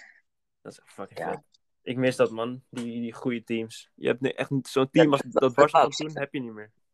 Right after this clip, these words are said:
Speaker 2: Dat wou ik zeggen. Ik wacht op een, op zo'n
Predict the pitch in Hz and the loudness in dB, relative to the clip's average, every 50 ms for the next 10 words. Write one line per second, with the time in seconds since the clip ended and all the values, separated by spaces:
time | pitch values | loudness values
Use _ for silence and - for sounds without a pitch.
0 | _ _ _ _ _ _ _ _ _ - - 131 147 151 156 147 - - 156 156 | _ _ _ _ _ _ _ _ _ -2 4 6 6 8 8 6 6 4 0 2
1 | - 135 113 104 131 143 170 - - - - _ _ - 139 135 - 131 123 123 | 2 2 2 4 4 4 4 4 0 -10 -18 _ _ 2 2 4 4 4 2 2
2 | 123 - - _ _ - - 123 - - - - 139 127 127 120 117 113 - _ | 0 -6 -14 _ _ 0 0 0 2 4 6 8 10 10 10 10 8 4 -2 _